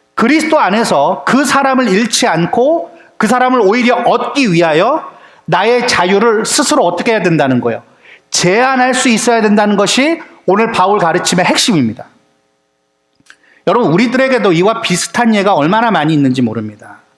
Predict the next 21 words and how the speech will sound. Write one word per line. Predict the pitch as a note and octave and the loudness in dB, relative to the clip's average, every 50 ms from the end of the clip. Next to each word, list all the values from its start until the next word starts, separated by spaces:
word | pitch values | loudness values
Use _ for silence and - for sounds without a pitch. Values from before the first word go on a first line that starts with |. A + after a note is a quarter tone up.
| _ _ _ _ _ _ _ _ _ _ _ _ _ - | _ _ _ _ _ _ _ _ _ _ _ _ _ -2
여러분, | F#3 A#3 B3 E3 C3+ | 0 0 0 0 0
문제는 | E3+ A3+ C#4 C#4 D#4 D4 C#4+ C4 G3+ | 2 2 2 2 2 2 2 2 0
이거예요. | D#3+ C#3 D3+ C#3+ C3 B2 A#2+ A2+ A2+ A2+ - _ _ _ _ _ _ _ _ _ _ _ _ _ _ _ _ _ | 0 0 0 0 0 0 -2 -4 -8 -12 -18 _ _ _ _ _ _ _ _ _ _ _ _ _ _ _ _ _
나의 | - D3+ D3 G3 A#3 B3 D3+ - | -6 -4 -2 0 0 0 0 0
자유를 | - - E3+ F3+ G#3+ G#3 G#3 G#3+ G3+ F3+ D#3+ | -2 -2 0 0 0 2 2 2 0 2 2
위해서 | E3 E3 D#3+ D3+ - C#3 A#2+ A2 A2 A2+ B2 A#2+ A2 A2+ - - _ _ _ _ _ _ _ - _ _ _ _ _ _ - | 2 2 0 0 -2 -2 -2 0 0 0 0 -2 -2 -6 -14 -20 _ _ _ _ _ _ _ -20 _ _ _ _ _ _ -8
형제 | - - C4+ D4 C#4+ A#3+ C4 B3+ | -4 -2 2 2 2 2 2 0
사랑하는 | B3 B3+ A3+ A#3+ A#3 A3+ G#3+ A3 G#3 G#3+ G#3 | 0 0 0 0 0 0 0 0 0 0 0
것을 | G3 G3 G3 - A3 | 0 -2 0 0 -2
희생시킬 | G#3 - D#4 C4+ D#4 C#4+ C4 - - - G#3 F#3 | 0 0 0 0 2 0 0 0 -2 -2 -4 -2
것인가? | - C#3+ C3 - B2 A#2 A2+ - B2 - - _ _ _ _ _ _ - | -2 -2 -2 -2 -6 -10 -10 -14 -16 -18 -20 _ _ _ _ _ _ -6
아니면 | - C3+ E3 A3 A3+ A3 E3+ | -4 -2 0 2 2 0 0
반대로 | - - D3+ F#3 G#3 A#3 G#3 D#3+ A#2+ G#2 - - - - - - - - - - | 0 0 0 0 0 2 2 0 0 -2 -4 -10 -18 -20 -20 -20 -20 -20 -10 -4
형제 | - C4+ C#4+ D4+ D4 C4 A#3+ C#4 C4+ C4 | -2 0 0 2 0 2 2 2 2 0
사랑을 | B3 - - B3+ B3+ B3 A#3+ A#3+ A#3+ A#3 G#3 F3 E3+ | 0 0 0 0 0 0 0 0 0 2 2 2 2
위하여서 | F#3 F#3+ F#3+ F#3 F3+ E3+ F3 F3 - G#3+ A#3+ C#4 D#4 D4+ - - - - - _ - | 2 2 2 2 2 2 0 0 0 -2 0 0 -2 -2 -4 -12 -20 -20 -20 _ -4
나의 | E3 D3+ C#3+ D3+ F#3 G#3+ A3 G3 | -2 -2 0 0 0 0 -2 0
자유를 | - F#3+ F#3 F#3 F#3 F3+ F3+ A3+ B3+ | 0 0 0 0 0 2 0 0 0
희생시킬 | C4 - - C#4 B3+ D4 C4+ B3+ - B3+ A#3 - A#3 | 0 0 0 0 0 2 0 0 0 -2 -2 -2 -4
수 | - - | -2 0
있는가? | A3+ A3+ A#3 A#3+ A3+ G#3 E3 C#3+ B2 B2 C3 C3 | 2 2 2 2 2 2 0 0 -2 -4 -8 -14